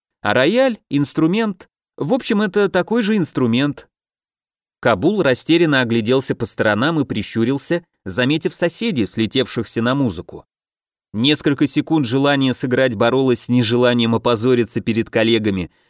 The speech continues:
и я уже подумал было, что Кабул сдался, как неожиданно он поднялся со своего кресла. "Научи". Во взгляд торговца вернулась твёрдость, и он шагнул ко мне.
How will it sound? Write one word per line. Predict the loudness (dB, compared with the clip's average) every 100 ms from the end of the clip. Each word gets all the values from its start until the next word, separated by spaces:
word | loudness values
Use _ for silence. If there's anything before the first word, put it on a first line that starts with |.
| _
и | 0
я | 2 4
уже | 4 2 0
подумал | 0 0 0 0
было, | 2 2 2
что | -2 0
Кабул | 0 2 0
сдался, | 0 0 0 -4 -10 _ _ 0
как | 0 2
неожиданно | 2 2 2 0 2 2
он | 0
поднялся | 0 0 2 2 0 -2
со | -4 -4
своего | -2 -2 2 0
кресла. | 2 0 0 -6 -12 -18 _ _ _ _ _ -8
"Научи". | -2 2 2 0 -4 -4 -6 _ _ -6
Во | -2 -2
взгляд | 0 2 2 2
торговца | 0 2 0 0 0
вернулась | 2 2 2 0
твёрдость, | -2 0 2 0 -2 -6 -2
и | 0
он | 0
шагнул | 0 -2 0 -2
ко | 0 0
мне. | 0 -4